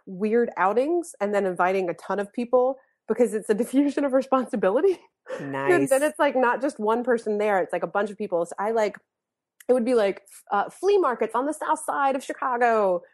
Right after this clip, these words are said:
Speaker 1: And I would be like, "We're gonna go to all of them." And I would just set up, like, this really overproduced event. That's exactly what it was.
Speaker 2: <laughs>
Speaker 1: Not a, it's, like, super, way too complicated, but it was, like, kind of like a fun outing. And I would, we would go to, like, different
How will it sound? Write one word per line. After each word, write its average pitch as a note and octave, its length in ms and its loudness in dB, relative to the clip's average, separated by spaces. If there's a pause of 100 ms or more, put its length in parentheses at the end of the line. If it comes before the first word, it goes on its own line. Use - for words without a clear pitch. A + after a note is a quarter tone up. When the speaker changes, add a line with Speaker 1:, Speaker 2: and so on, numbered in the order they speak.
(140)
Speaker 1:
And G#3 80 2
I G3+ 60 2
would G3+ 100 2
be A3 80 2
like, G3+ 160 -2
"We're C#4+ 120 -4
gonna C4 140 0
go B3 120 -2
to - 160 -2
all C#4 240 4
of A3 80 -4
them." F#3 380 0
And G3+ 120 0
I G#3 80 2
would G#3 160 0
just A3 220 -4
set G3 140 2
up, A3+ 140 -2
like, G3+ 140 -4
this G3+ 280 -6 (320)
really E4 480 2
overproduced A3+ 840 0
event. G3 420 -2
That's F#4+ 220 6
exactly F#4 440 2
what F#4 160 4
it D4 80 0
was. A3+ 140 2 (500)
Speaker 2:
<laughs> - 160 -20
Speaker 1:
Not C4 100 -4
a, B3+ 140 -4
it's, B3 120 -8
like, - 200 -4
super, E4+ 720 -6 (120)
way B3+ 280 2
too E4+ 140 -2
complicated, G#3 800 -4 (360)
but A#3 100 2
it A#3 100 2
was, A#3+ 140 -6
like, A3 160 0
kind B3+ 240 -4
of C#4+ 80 -6
like D#4 140 -4
a C#4 60 -4
fun C#4+ 280 2
outing. G#3+ 460 0 (300)
And A3 100 2
I A3 120 2
would, G#3 320 0
we A3 280 -4
would G#3 180 -4
go A3+ 200 4
to, A#3+ 60 0
like, G#3 180 -2
different F#3+ 360 -6